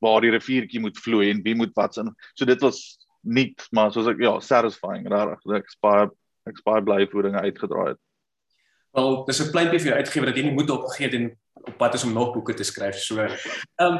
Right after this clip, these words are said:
Speaker 2: ek het een laaste vraag en dis 'n bietjie van 'n onregverdige vla-, vraag, maar, ehm, hierdie boek het 'n fantastiese einde wat ek nie wil weggee nie. En baie keer as ek 'n boek klaarmaak,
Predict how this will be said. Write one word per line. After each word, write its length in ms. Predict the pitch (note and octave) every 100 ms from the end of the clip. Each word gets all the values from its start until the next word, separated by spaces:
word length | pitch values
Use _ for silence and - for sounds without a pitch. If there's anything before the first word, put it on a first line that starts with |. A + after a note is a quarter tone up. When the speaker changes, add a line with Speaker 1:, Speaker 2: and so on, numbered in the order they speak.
| - -
Speaker 2:
ek 80 |
het 160 | A#3 A#3+ A3+
een 260 | A3 G3+
laaste 360 | C#3 B2 C3+ -
vraag 260 | - C3 B2
en 60 |
dis 100 | B2
'n 80 | -
bietjie 140 | D#3+
van 100 | F3
'n 80 | C#3
onregverdige 500 | C#3+ C#3+ D3 C#3+ - -
vla-, 240 | A#2 A#2+
vraag, 320 | - C#3 C3
maar, 300 | C#3+ C#3 C#3 - - _ _ -
ehm, 400 | C#3 C#3+ C#3 C#3 - _ _ _ -
hierdie 200 | D#3 E3+
boek 280 | E3 D#3+ -
het 180 | C#3 C#3
'n 160 | C#3+ - _ -
fantastiese 800 | - D#3 D#3+ F3 E3+ - D#3+ C#3+
einde 260 | B2+ B2
wat 100 | A2+
ek 100 | A#2+
nie 120 | B2
wil 160 | C3 C3
weggee 400 | G#2 G2+ - A2
nie. 140 | G#2+ -
En 360 | D3+ D#3 D#3 - - - -
baie 240 | F3+ C4+
keer 140 | C4
as 180 | A3+ A3
ek 260 | F3+ F3 - _
'n 300 | D3+ D3+ D3+ - _ _ _ _ _
boek 260 | F3+ F3+ -
klaarmaak, 720 | F3+ F3+ D3 A2 A2 A2